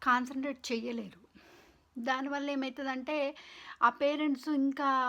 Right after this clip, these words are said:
వల్గర్‌గా బిహేవ్ చేసేసరికి ఏంటంటే తండ్రి నుంచి తల్లి నుంచి ఆ నార్సిసిజం అనేది పికప్ చేసుకుంటారనమాట.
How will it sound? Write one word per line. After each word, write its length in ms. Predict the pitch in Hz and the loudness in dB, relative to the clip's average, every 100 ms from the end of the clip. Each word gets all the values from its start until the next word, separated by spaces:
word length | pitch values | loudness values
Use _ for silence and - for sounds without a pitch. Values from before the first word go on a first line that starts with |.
| 240 233 | 4 4
వల్గర్‌గా 540 | 233 254 262 285 269 277 | 2 0 0 -2 -2 -2
బిహేవ్ 420 | 233 247 269 226 | -4 -4 -4 -4
చేసేసరికి 500 | 254 262 247 254 262 | -10 -8 -6 -6 -6
ఏంటంటే 320 | 247 247 - 285 _ _ | -6 -6 -10 -14 _ _
తండ్రి 280 | 254 240 262 | 0 0 -4
నుంచి 320 | 254 254 240 247 | -4 -4 -8 -4
తల్లి 300 | 247 247 247 | -2 -2 -2
నుంచి 500 | 247 240 302 320 311 - - - - | -4 -4 -4 -6 -6 -16 -20 -8 2
ఆ 120 | 247 233 226 226 220 | 4 4 2 -2 -4
నార్సిసిజం 800 | 226 233 254 262 - 277 240 247 | 2 2 2 -2 -14 -10 -4 0
అనేది 300 | 240 240 269 | 0 -2 -6
పికప్ 460 | 320 330 330 311 - | -8 -6 -4 -4 -2
చేసుకుంటారనమాట. 880 | 247 233 190 160 170 170 175 165 | -4 -4 -14 -16 -16 -18 -18 -18